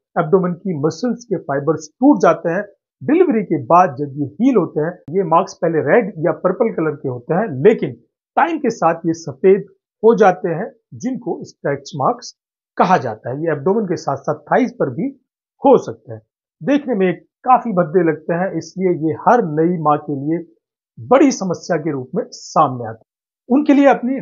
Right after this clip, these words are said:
dresses को select करने से पहले कई बार सोचना पड़ता है। जेंट्स के भी generally stretch marks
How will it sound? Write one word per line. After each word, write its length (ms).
dresses 440
को 180
select 480
करने 240
से 120
पहले 280
कई 300
बार 320
सोचना 480
पड़ता 340
है। 60
जेंट्स 360
के 100
भी 120
generally 360
stretch 380
marks 400